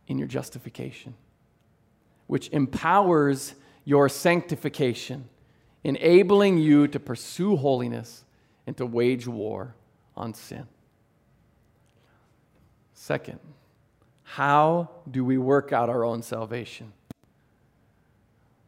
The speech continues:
I want to take you right to the cross of Christ, because the cross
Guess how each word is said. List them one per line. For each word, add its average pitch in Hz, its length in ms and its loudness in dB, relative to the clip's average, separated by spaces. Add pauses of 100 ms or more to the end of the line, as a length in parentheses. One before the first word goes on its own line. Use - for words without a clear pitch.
(1500)
I - 40 -20
want 123 120 -14
to 135 100 -6
take - 100 -10
you 135 80 -4
right 131 220 -4
to 143 80 -10
the 127 100 -10
cross - 400 -8
of - 100 -16
Christ, - 400 -12 (480)
because 127 140 -20
the 131 80 -14
cross 143 680 -6